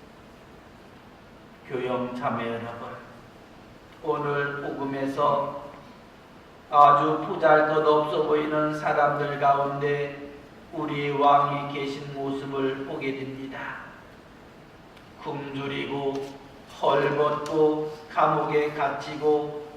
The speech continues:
병들고 비천한 인생들이 바로 예수님께서 보여주시는 왕이며 그들을 통해서만이 주님 나라에 들어갈 수 있다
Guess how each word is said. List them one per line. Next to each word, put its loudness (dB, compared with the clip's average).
병들고 0
비천한 0
인생들이 -6
바로 4
예수님께서 -2
보여주시는 -4
왕이며 2
그들을 0
통해서만이 0
주님 -8
나라에 2
들어갈 2
수 -6
있다 -2